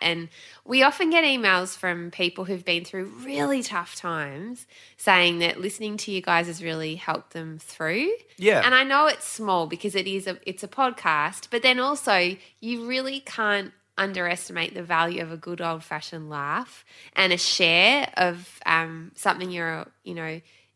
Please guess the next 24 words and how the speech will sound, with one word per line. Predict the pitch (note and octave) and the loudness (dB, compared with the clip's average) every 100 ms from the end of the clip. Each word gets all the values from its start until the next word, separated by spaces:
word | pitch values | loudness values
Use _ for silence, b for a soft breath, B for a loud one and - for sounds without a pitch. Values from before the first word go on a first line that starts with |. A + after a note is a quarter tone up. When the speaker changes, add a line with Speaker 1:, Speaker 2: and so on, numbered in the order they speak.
| _ | _
Speaker 1:
you | G3 G3+ | -8 -2
have | F#3 F3+ | 4 4
in | E3 | 2
common | E3 - E3 G#3 B3 | -6 -2 0 -2 -4
with | A#3 | -2
other | A3 | -2
people. | A3 G#3+ G#3+ A3 A3 A3+ B B | -2 -6 -4 -2 -2 -4 B B
And | - B3 | 0 2
also, | C#4 - F4+ E4 - _ - | 2 0 -2 -2 -6 _ -8
uh, | - - A3 | -8 -8 -8
just | D#4 - - - | -8 -8 -16 0
often | A#3 B3 C#4 B3 F3+ | 0 0 -2 -4 -4
this | A3+ - | -8 -8
is | A3+ | -6
repeated, | A#3 - - F3+ E3+ D3 | -6 -4 -2 -2 -2 -4
and | F3+ | -4
it | F#3 | -4
would | F#3 | -4
be | F#3 F#3 | -8 -8
interesting | G3+ G3 G3+ | -8 -8 -8
to | F#3+ | -8
see | F#3 E3+ | -8 -8
how | E3 D#3 | -8 -10
many | D#3+ D#3+ D#3 | -10 -12 -12